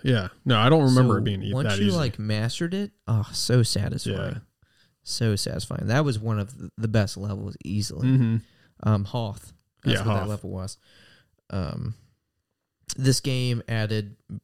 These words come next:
Speaker 2: very small thing, but this game allowed you to sprint. You couldn't, like,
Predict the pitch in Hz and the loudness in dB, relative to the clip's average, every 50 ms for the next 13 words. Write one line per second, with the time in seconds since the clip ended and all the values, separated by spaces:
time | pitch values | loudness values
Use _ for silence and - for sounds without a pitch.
0 | _ - 117 117 123 123 123 117 104 - 104 104 101 - - 98 101 101 98 101 | _ -12 -4 0 0 0 0 0 -4 -4 -6 -6 -6 -6 -6 -6 -6 -4 -4 -2
1 | 101 98 104 - _ _ _ _ - 120 117 - 123 120 107 107 104 104 104 98 | -2 -4 -4 -6 _ _ _ _ -4 -4 -2 0 0 0 0 0 -2 -4 -4 -6
2 | - 107 104 98 - 95 98 - - - 101 - - - _ _ _ _ _ _ | -8 -8 -10 -10 -10 -10 -12 -12 -12 -14 -14 -14 -16 -20 _ _ _ _ _ _
3 | _ - 113 - 123 113 87 78 110 110 | _ -8 -2 0 0 0 0 0 -2 0